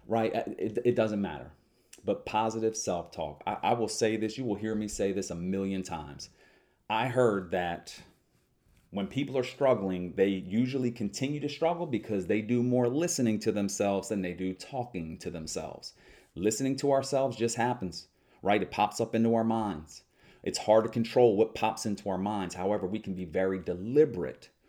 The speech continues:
with what comes out of our mouth. Positive self-talk will help build your self-confidence. And lastly, probably my favorite, smile. Share your smile with the world.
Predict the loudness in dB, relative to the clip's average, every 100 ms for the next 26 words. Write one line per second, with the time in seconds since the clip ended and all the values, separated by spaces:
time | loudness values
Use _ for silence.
0 | _ -4 -2 -2 -4 -8 -8 -8 -10 -10
1 | -8 -8 -8 -12 _ _ -20 _ -10 -8
2 | -6 -6 -6 -4 -4 -4 -6 -6 -6 -14
3 | _ -6 -6 -4 -6 -4 2 2 2 -4
4 | -12 _ -18 -6 -4 -4 -6 -8 -8 -10
5 | -10 -12 -18 -20 -20 _ _ _ _ -20
6 | -20 -10 -4 -2 -2 -2 -4 -10 -16 -20
7 | _ _ _ _ _ -20 -2 0 2 2
8 | 2 2 0 0 -2 -2 -10 -16 _ _
9 | _ _ _ _ _ _ _ -10 -6 -6
10 | -8 -10 -16 -20 _ _ _ _ _ _
11 | _ _ -16 -4 0 2 2 0 -4 -4
12 | -2 -2 -4 -6 -4 -6 -8 -10 -14 -12
13 | -10 -6 -6 -6 -8 -12 -16